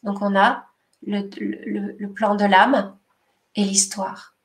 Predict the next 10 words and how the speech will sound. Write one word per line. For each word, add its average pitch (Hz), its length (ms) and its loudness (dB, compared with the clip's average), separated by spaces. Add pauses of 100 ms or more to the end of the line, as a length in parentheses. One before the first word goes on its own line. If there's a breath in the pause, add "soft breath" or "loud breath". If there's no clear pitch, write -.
(840)
La 196 80 -2
personnalité, 202 800 0
du 196 160 -8
coup, - 260 -18 (140)
qui 202 140 -6
s'est 196 240 0
construite - 720 -4
à 202 80 -8
travers 196 340 -4
l'histoire. - 640 -4